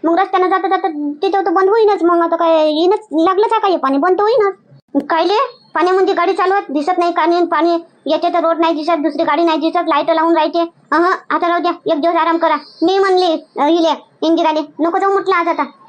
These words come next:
"नाही जात," म्हणते ती माय, म्हणते, "नाही जात," म्हणते. हो बाई, मी बी तेच म्हणतो. जास्त पाण्यानं मग कोणी गाड्यानं ला-, आपली आपली लाईट लावून घेतात ना, तर दिसत नाही.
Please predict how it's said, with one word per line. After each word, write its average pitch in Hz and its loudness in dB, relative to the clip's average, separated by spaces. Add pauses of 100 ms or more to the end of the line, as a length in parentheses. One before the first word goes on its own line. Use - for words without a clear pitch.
(160)
"नाही 349 0
जात," 359 0
म्हणते 349 0
ती 330 0
माय, 294 2
म्हणते, 294 0
"नाही 294 2
जात," 285 0
म्हणते. 254 -2 (680)
हो 359 0
बाई, 392 2
मी 381 4
बी 359 0
तेच 370 0
म्हणतो. 330 2 (680)
जास्त 339 0
पाण्यानं 359 2
मग 359 2
कोणी 381 2
गाड्यानं 339 2
ला-, 339 2
आपली 311 0
आपली 330 0
लाईट 320 0
लावून 330 2
घेतात 339 0
ना, 415 2
तर 392 2
दिसत 339 0
नाही. 302 0